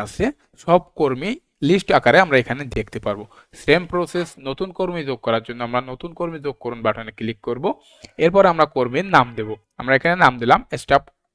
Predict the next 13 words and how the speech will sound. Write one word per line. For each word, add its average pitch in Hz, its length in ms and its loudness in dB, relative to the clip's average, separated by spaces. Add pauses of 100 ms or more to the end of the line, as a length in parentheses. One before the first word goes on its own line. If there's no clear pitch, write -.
ওয়ান। 120 180 -6 (240)
কর্মীর 139 280 -6
যদি 120 220 -2
কোনো 127 140 -2 (380)
ইমেইল 165 300 2
থাকে 139 160 -2 (100)
ইমেইল 120 280 -2
দিবেন, 131 200 -4 (100)
ফোন 113 220 -18
নাম্বার 117 220 2 (220)
আবশ্যিক 127 400 -4 (100)
এটা 120 120 0 (100)
দিবেন, 123 220 -4